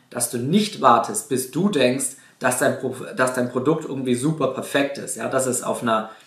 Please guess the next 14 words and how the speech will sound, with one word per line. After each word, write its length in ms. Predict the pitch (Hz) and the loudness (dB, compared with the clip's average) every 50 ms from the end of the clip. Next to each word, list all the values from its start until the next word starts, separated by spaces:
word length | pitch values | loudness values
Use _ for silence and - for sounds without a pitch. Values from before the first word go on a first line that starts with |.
| _ _ _ - - | _ _ _ -16 -12
auf 80 | - | -8
einer 100 | 127 120 | -6 -4
Skala 420 | 110 - - - 127 120 123 123 120 | -4 -2 0 2 4 4 4 4 2
von, 440 | 117 - 120 113 113 110 107 101 - | 2 0 -2 -4 -4 -4 -8 -10 -8
äh, 160 | 110 104 104 104 | -6 -4 -4 -2
null 240 | 117 123 135 139 | 0 2 4 4
bis 240 | 123 120 - - - | 4 2 0 0 0
zehn 200 | - 131 131 131 | 2 4 4 4
im 100 | 120 120 | 4 0
Endeffekt 380 | - 120 113 104 - 107 104 - | -2 -4 -6 -6 -6 -6 -6 -6
die 100 | 107 - | -6 -6
zehn 420 | - - 139 143 151 135 107 101 | -4 0 2 2 2 2 0 -2
ist. 280 | - - - - - _ _ _ _ - | -6 -8 -12 -14 -16 _ _ _ _ -10
Nein, 380 | 127 139 160 170 165 131 110 | -4 -2 0 2 2 0 -2